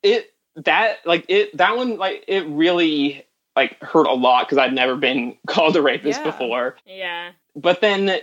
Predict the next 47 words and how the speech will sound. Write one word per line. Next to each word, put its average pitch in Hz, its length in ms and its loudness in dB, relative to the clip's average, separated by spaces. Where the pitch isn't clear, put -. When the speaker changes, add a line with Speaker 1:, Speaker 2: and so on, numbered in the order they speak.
Speaker 1:
knowing 175 640 0
that 156 120 0
they 156 100 4
were 151 100 2
calling 147 400 0
me 147 120 0
that 139 460 -4
because 165 300 0
I 131 120 2
said 131 540 0
trans 147 320 0
women 135 180 2
are 127 100 -2
women 160 500 0
and 135 240 2
not, 135 260 0
like, 135 260 -2
there 190 140 4
was 196 100 4
nothing 208 540 2
about 160 480 0
sex, - 340 -2
nothing 147 360 -2
about 156 240 -2
relationships, 135 880 -4
nothing 135 640 -2
in 123 100 -4
the 127 60 0
article. 120 580 -2
Um, 143 340 2
and 151 140 0
so 175 140 0
then 156 120 -2
I 143 120 2
was, 143 320 -2
I 143 80 2
think 175 180 -2
that 165 180 2
really 151 240 2
helped 135 380 -2
me 135 380 -4
to - 140 -2
realize 127 440 2
quickly 139 500 0
that 123 140 -2
these 135 180 -2
people 131 540 0